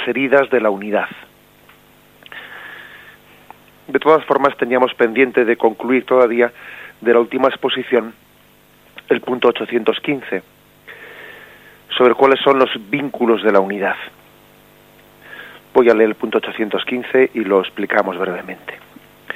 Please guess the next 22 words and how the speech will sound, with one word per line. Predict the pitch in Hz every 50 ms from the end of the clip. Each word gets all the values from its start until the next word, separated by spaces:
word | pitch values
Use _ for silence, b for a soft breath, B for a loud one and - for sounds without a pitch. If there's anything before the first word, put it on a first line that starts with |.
| B B B B B B B B B
¿Cuáles | - 170 175 175 165 -
son | - 156 143
estos | 127 - - 131 117 113 107
vínculos | 135 135 131 - 120 120 117 113 101
de | 107 113
la | 107 104
unidad? | 104 104 104 98 95 90 - - - - _ _ _ _ _ _ _ _ _ B B B B B B B B B B _
Por | - - 123 131
encima | 127 117 - 196 175 175
de | 147 131 -
todo | - 151 135 135 135
esto, | 139 - - - 110 92 85 85 _ _ _ _ _ _ _ _ _ _ _ _ _ -
revestíos | - 113 117 113 113 104 - - - 139 139 143 139 123 110
del | 123 107 104
amor, | 98 110 123 113 - - - - - _ _ _ b b b b b b b b b b b _ _ _ -
que | - 131
es | 147 - -
el | 143 131 117 113
vínculo | 104 143 131 131 - - 110 107 104 95
de | 101
la | 101 98
perfección. | - - - - - 107 101 - - - 107 92 92 90